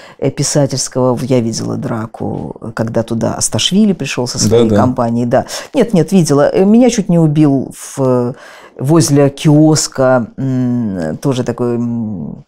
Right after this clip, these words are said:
Speaker 1: господин уголовного вида. Нет, нет, нет. И когда,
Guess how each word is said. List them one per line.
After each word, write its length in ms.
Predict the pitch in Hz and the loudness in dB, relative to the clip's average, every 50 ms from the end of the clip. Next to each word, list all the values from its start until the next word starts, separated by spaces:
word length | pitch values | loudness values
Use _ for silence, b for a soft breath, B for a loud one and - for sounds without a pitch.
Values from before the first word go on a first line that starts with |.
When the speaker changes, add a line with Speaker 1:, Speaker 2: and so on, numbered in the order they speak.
| B B B B B B B B B _ _ - | B B B B B B B B B _ _ -8
Speaker 1:
господин 760 | 147 - - - - 127 127 131 123 120 123 123 123 120 | -6 -6 -6 -2 0 2 2 2 0 -2 -2 -2 0 0
уголовного 640 | 123 123 127 123 123 123 120 113 123 120 120 117 120 | 0 0 2 2 2 2 0 0 -2 -2 -2 -2 -2
вида. 800 | 117 113 117 120 123 123 120 123 113 117 117 113 107 95 87 - 50 50 50 - - | -4 -4 -4 -4 -2 -2 -2 -2 -2 -2 -4 -4 -4 -6 -8 -10 -12 -14 -14 -14 -4
Нет, 400 | - 214 262 285 285 277 254 - | 0 2 4 4 4 4 2 2
нет, 140 | - 180 - - | 0 -4 -2 -2
нет. 140 | 120 - - | -4 -2 0
И 100 | - 208 | -2 0
когда, 520 | - 214 202 196 185 220 220 214 202 190 | 2 2 4 4 4 6 6 6 4 2